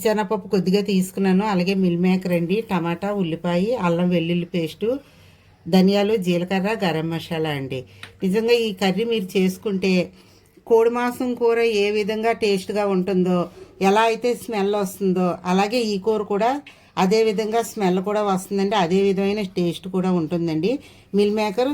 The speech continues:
శనగపప్పు కర్రీ ఎలా చేసుకోవాలో ఇప్పుడు మీకు చూపిస్తాను చూడండి. ముందుగా మిల్ మేకర్ ఒక బౌల్లో వేసుకుందామండి.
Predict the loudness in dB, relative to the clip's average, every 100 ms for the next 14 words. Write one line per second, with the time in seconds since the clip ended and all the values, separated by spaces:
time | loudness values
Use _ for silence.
0 | 0 0 2 0 -4 -2 0 0 0 2
1 | 0 0 -2 -2 -2 -2 -2 0 0 0
2 | -2 -2 -2 -4 -4 -4 -2 -2 -2 -6
3 | -8 -12 -18 _ -10 -10 _ _ _ _
4 | _ _ _ _ _ _ _ 0 2 2
5 | 2 2 2 0 2 2 2 2 2 2
6 | 2 2 0 -6 -6 -2 -2 -2